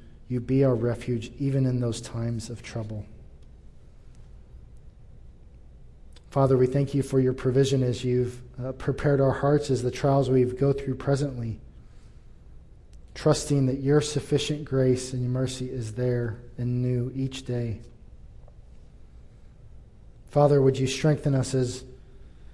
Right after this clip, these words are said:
as we know that you will be our refuge in future trials?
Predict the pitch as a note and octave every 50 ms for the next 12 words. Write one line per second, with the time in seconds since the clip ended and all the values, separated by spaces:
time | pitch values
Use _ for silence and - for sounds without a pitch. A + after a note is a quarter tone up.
0 | - - - - - B2+ - - C3+ C3 C#3 C#3+ C#3+ D3 D3+ E3 F3+ E3+ D3+ C3
1 | C3 C3+ D3 C#3+ C#3+ C3+ - D3 F3 G#3 F3+ D3 C#3 B2 C3 C3 B2+ - B2+ B2
2 | A#2+ A2 B2 B2 A#2+ A2+ - B2+ B2 A#2 - B2 A#2 - - B2+ A#2+ A#2+ A#2 A#2
3 | A2+ A#2 A2+ - - -